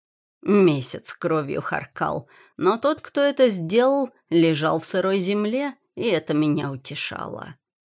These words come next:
Они рассмеялись. «Мин!» — к нему бежала жена. Не стесняясь иноверца, чужака буквально рухнула рядом на доски и повисла у мужа на шее.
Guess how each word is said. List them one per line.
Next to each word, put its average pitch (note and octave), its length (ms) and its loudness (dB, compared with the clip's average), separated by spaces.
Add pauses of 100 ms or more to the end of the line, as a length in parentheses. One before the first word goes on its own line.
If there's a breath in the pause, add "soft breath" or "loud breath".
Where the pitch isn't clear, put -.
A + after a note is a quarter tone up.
(160)
Они A#3+ 300 2
рассмеялись. D#3+ 1000 -8 (920)
«Мин!» — D4 720 10 (280)
к - 80 -6
нему F#3 300 6
бежала F3 500 2
жена. F3 540 -4 (520)
Не A#3 200 4
стесняясь A#3 760 0
иноверца, A3 800 -4
чужака F#3 720 -4 (320 loud breath)
буквально C4+ 640 2
рухнула A#3+ 560 0
рядом F3+ 540 0
на F3+ 140 2
доски E3+ 600 -2 (240 soft breath)
и C4+ 100 -2
повисла F3 600 -2
у E3+ 120 2
мужа C#3 380 -2
на C#3 160 -6
шее. - 540 -8